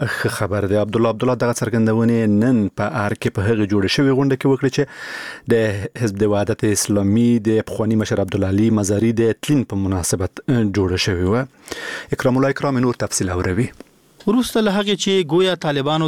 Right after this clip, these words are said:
Speaker 2: د القاعده په ګډون له ټولو تروریستي ډلو سره د اړیکو د پرې کولو هوکړه کړې، اجرایي ریاست ظاهراً دغه هوکړې ته خوشبینه ښکاري. د افغان حکومت اجرایي رئیس عبدالله عبدالله د چهارشنبې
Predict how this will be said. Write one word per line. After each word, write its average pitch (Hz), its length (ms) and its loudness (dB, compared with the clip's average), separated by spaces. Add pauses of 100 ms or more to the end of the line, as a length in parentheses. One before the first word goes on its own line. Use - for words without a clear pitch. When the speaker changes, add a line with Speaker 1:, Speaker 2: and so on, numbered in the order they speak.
Speaker 2:
د 143 80 2
القاعده 131 340 -4
په 127 140 -2
ګډون 131 200 2 (120)
له 143 180 0
ټولو 220 240 2 (180)
تروریستي 143 500 0 (120)
ډلو 220 240 2
سره 180 240 0
د - 160 -4
اړیکو 170 340 0 (120)
د 143 180 0
پرې 131 180 -2
کولو 147 320 2
هوکړه 180 420 0 (100)
کړې، 185 160 4 (120)
اجرایي 156 360 0
ریاست 156 380 -4 (140)
ظاهراً 151 400 0 (220)
دغه 120 240 -2
هوکړې 202 340 0
ته 294 60 0 (400)
خوشبینه 185 480 0
ښکاري. 120 340 0 (720)
د 226 80 4
افغان 220 300 0
حکومت 202 320 -2
اجرایي 185 320 2
رئیس 190 240 0
عبدالله 160 320 2
عبدالله 160 280 0
د 131 140 -4
چهارشنبې 202 380 0